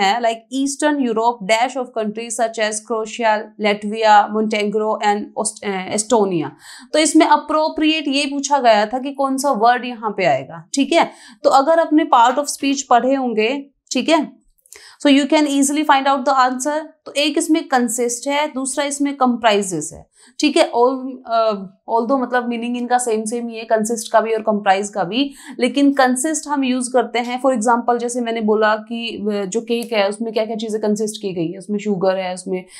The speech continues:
एडिबल ऑयल है, तो उसमें हम कंसिस्ट यूज करते हैं। कंप्राइजेस हम कहाँ पे यूज करते हैं? जैसे कि किसी कंट्री का मैंने बोला कि, मान लो मैंने बोला, "This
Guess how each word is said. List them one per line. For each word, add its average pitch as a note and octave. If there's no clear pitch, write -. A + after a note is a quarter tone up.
एडिबल G3
ऑयल F3+
है, F3+
तो B3
उसमें C4+
हम D4
कंसिस्ट B3+
यूज G3+
करते F3+
हैं। F3
कंप्राइजेस C#4
हम D#4
कहाँ D4
पे D4+
यूज C#4
करते C4
हैं? C4
जैसे C4
कि C4+
किसी C4
कंट्री B3+
का B3
मैंने A3+
बोला G3
कि, A3
मान G#3+
लो A3+
मैंने A3+
बोला, A3
"This B3